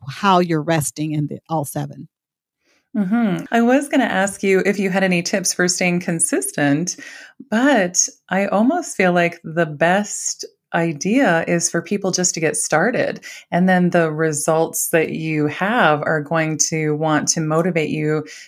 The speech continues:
Speaker 2: to keep going, because looking at it through the lens of rest and what that does for your body and this new perspective you brought to the table,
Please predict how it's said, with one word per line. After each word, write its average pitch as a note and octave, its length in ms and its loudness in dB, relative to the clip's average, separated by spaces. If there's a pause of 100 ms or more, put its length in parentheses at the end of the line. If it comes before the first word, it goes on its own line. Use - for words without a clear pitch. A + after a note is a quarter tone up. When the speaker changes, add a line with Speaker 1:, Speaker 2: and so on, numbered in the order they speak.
(100)
Speaker 2:
to F#3 120 -2
keep F3+ 340 0
going, G3 460 2
because F3+ 560 0
looking G#3 400 2
at F#3 120 4
it E3 140 -2
through F3 400 2 (340)
the E3 640 0 (240)
lens F3+ 600 2
of D#3+ 360 -2 (120)
rest F3 840 0
and E3+ 220 0
what G3 180 0
that F3 220 0
does F3 260 2
for E3+ 120 -4
your D#3 160 0
body F3+ 480 2
and E3+ 120 0
this E3 200 -2
new F#3+ 180 2
perspective F#3+ 640 0
you E3+ 100 2
brought D#3 220 2
to - 80 -8
the E3 100 0
table, E3+ 560 0